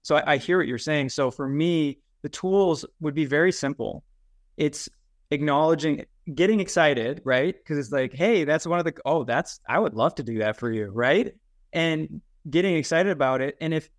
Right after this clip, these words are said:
for me, like, if it is, I'm in C E O mode, or I have some other responsibilities that have to be fulfilled right now, so I can't fulfill on that card she drew,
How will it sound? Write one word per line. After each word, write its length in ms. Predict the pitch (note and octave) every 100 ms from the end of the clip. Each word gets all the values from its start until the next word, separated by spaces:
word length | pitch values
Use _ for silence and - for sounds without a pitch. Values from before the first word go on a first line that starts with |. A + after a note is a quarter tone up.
| _
for 140 | - D#3+
me, 300 | E3 F#3+ E3
like, 220 | C3+ C3
if 140 | C3+
it 100 | D3
is, 220 | E3+ F3
I'm 180 | C#3+ C3+ -
in 140 | D3
C 240 | C#3 D3+ C#3+
E 40 |
O 80 | C#3
mode, 300 | C#3 C3+ C3+
or 220 | - B2
I 40 |
have 360 | A#2+ - C#3 C3+
some 120 | C#3+
other 160 | C3+ C3
responsibilities 920 | B2+ - C3+ B2 B2 C3 B2 B2+ A#2
that 200 | A#2+ A2+ -
have 180 | C3 C3+
to 60 | C#3
be 100 | C3
fulfilled 440 | - - C3+ A#2
right 200 | B2+ B2+
now, 200 | C3 B2+
so 120 | B2+
I 60 | A#2+
can't 240 | - D#3
fulfill 540 | - B2 D3+ C#3 C#3 - _ _ _ _
on 380 | D3 C#3+ C3 B2 -
that 180 | C#3+ -
card 300 | C#3+ C#3+ C#3+
she 140 | C#3+
drew, 440 | B2+ C#3 C#3 D3+